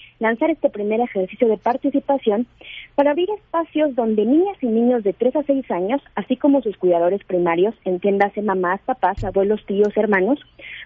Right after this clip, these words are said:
puedan expresar su opinión sobre aquello que perciben como lo más importante para el bienestar y la felici-, felicidad de la primera infancia.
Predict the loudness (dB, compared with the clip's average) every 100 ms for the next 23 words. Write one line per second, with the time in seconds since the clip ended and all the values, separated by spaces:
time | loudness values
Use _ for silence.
0 | _ 0 2 0 -2 -4 -4 0 -2 0
1 | -2 0 -4 -2 0 0 _ -20 -20 _
2 | 0 2 0 -4 -6 -4 -6 -6 -10 -4
3 | 0 2 2 0 2 2 4 2 2 0
4 | -2 -2 0 -2 0 -6 -6 -2 0 2
5 | 2 0 -2 0 0 0 -4 -2 -2 -2
6 | -6 -6 -10 _ 0 0 2 2 4 2
7 | 0 -2 -2 -2 -4 -10 -18